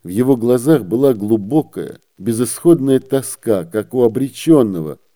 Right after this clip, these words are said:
при виде приближающегося трактора, какая, вероятно, бывает у осажденных в крепости, когда они видят подвезенное новое орудие осады. «Хороша у нас лошадка, дядя Семен!»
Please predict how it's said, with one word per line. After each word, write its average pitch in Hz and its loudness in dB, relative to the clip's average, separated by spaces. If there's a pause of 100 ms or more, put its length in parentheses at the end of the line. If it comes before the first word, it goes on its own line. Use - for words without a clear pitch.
при 123 2
виде 120 0
приближающегося 110 0
трактора, 90 -4 (320)
какая, 131 4
вероятно, 135 4
бывает 127 4
у 117 4
осажденных 120 0
в - -20
крепости, - -2 (220)
когда 117 0
они 120 4
видят 110 -2 (220)
подвезенное 110 2
новое 101 4
орудие 95 -2
осады. 82 -8 (680)
«Хороша 160 4
у 220 6
нас 180 4
лошадка, 165 4
дядя 151 4
Семен!» 113 0